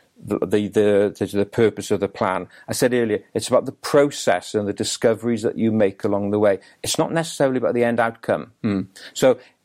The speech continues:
Speaker 1: it's not really to predict the future, it's to help you to get to that future,
Speaker 2: Yeah.
Speaker 1: whatever that future may be. Now, I've looked at plans, I've put plans together for my own business. Is it exactly the same,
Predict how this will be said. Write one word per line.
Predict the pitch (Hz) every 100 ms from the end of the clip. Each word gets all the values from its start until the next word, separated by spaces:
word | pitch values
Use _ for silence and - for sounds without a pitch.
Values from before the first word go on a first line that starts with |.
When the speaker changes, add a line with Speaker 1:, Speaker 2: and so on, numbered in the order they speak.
| _ _ -
Speaker 1:
it's | -
not | 190 123
really | 156 151
to | -
predict | 135 110 156 -
the | 120
future, | - 80 - 73 73 - _
it's | - -
to |
help | 147 - 165 - -
you | 170 117 85 - _ _ _ _
to | -
get | - 113 -
to | - -
that | 104 -
future, | - 101 - 95 - _
Speaker 2:
Yeah. | - 101
Speaker 1:
whatever | 110 113 107
that | 110 -
future | 120 107 117
may | 110 110
be. | 127 107 82 - - -
Now, | 135
I've | 147
looked | 180 -
at | 120 -
plans, | - 90 95 117
I've | 131 113
put | _ - 69 _ _ _ _
plans | - 95 101
together | 101 110
for | 110
my | 117 120
own | 143
business. | 151 147 127 92 - - -
Is | - 123
it | 131
exactly | 117 135 - 135
the | 120
same, | 143 131 135